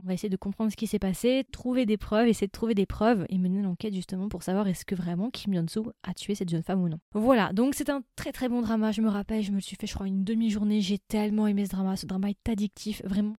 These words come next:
Il a été, alors, il y a eu quelques petits, euh,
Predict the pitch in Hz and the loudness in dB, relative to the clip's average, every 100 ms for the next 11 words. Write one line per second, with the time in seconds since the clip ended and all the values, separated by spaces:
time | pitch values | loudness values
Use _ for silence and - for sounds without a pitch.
0 | _ 233 262 285 294 196 175 247 294 294 | _ 2 4 2 0 0 0 -2 0 -2
1 | 254 240 - 269 254 214 196 190 190 185 | -4 -6 -8 -2 0 0 -2 -2 -4 -4
2 | 175 | -6